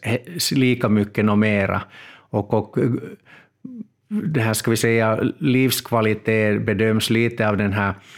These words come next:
gru-, grunduthålligheten som man klarar av att, att,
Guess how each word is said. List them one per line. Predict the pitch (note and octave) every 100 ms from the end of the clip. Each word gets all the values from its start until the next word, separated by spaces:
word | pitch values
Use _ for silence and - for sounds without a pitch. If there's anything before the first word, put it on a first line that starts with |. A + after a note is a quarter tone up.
| - - - - - B2 G2 A#2 -
gru-, | A#2 A2 A2 A#2+ A#2+ A#2
grunduthålligheten | B2 B2 A#2 A2+ A#2 A2 A2 G#2 G#2+ G#2 G#2 G2+ G#2+
som | A2+ G2+
man | G2+
klarar | G#2 A2 G#2+ B2 A#2+
av | G#2+
att, | G2 -
att, | G2+ G2